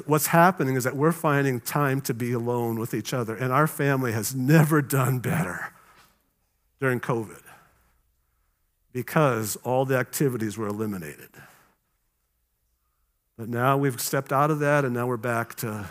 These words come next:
in so many ways, to what life used to be. A number of years ago, uh, a number of years ago, Grand Forks Air Force Base commander, the commander of the whole base,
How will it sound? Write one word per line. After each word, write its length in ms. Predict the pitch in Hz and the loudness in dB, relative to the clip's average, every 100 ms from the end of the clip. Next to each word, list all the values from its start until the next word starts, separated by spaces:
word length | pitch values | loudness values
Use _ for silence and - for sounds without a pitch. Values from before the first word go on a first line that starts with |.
| 139 | -12
in 120 | - 113 | -10 -8
so 160 | - | -4
many 180 | 123 120 | -4 -2
ways, 300 | 117 107 107 | -2 -2 -4
to 140 | - 104 | -4 -6
what 400 | 110 104 - - _ _ _ _ _ _ _ _ _ _ _ _ _ | -6 -8 -10 -16 _ _ _ _ _ _ _ _ _ _ _ _ _
life 320 | 117 110 - - | -6 -4 -6 -12
used 260 | 110 107 - | -10 -10 -10
to 100 | 104 | -12
be. 180 | 90 82 - - _ _ _ _ _ _ _ _ _ _ | -14 -16 -20 -20 _ _ _ _ _ _ _ _ _ _
A 60 | 127 | 2
number 240 | 151 151 | 4 4
of 120 | 131 | 2
years 240 | 139 160 143 | 2 2 0
ago, 440 | 120 120 110 107 92 _ _ _ _ _ _ _ _ _ _ - | -2 0 0 -4 -8 _ _ _ _ _ _ _ _ _ _ -10
uh, 180 | 107 127 | -8 -2
a 20 | |
number 260 | 139 170 | 2 4
of 140 | 151 110 | 2 0
years 220 | 117 104 | -4 -4
ago, 300 | 107 104 101 - - - _ _ _ _ - | -6 -6 -8 -12 -20 -20 _ _ _ _ 0
Grand 260 | 139 147 | 2 2
Forks 260 | 147 139 - | 0 -2 0
Air 120 | 147 | 0
Force 300 | 143 131 127 | 0 -2 -2
Base 460 | 120 123 117 - 160 | -2 0 0 -2 -2
commander, 480 | - 147 151 139 120 | 0 2 4 2 0
the 80 | |
commander 340 | 120 147 143 143 | -2 0 2 0
of 100 | 127 | -2
the 60 | |
whole 180 | 120 151 | -2 0
base, 500 | 139 135 120 - - | 0 2 2 2 -2